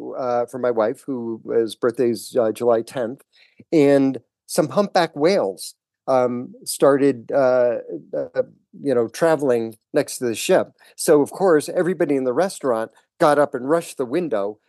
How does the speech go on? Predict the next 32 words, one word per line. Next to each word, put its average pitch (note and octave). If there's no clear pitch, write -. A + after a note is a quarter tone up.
to, C3
uh, B2
to -
watch C#3
the A#2+
humpbacks, B2+
at C#3+
which D3
a D#3+
sourpuss D#3+
was D3+
sitting F#3
there, A#2+
and C#3+
he E3
said, C3+
"I C3
feel F3+
like D#3+
I'm D3
in C3
freaking E3
Disneyland C#3
with C3
all C#3
you C3
people D#3+
around B2+
my A#2+
table." B2
He C3+
was D3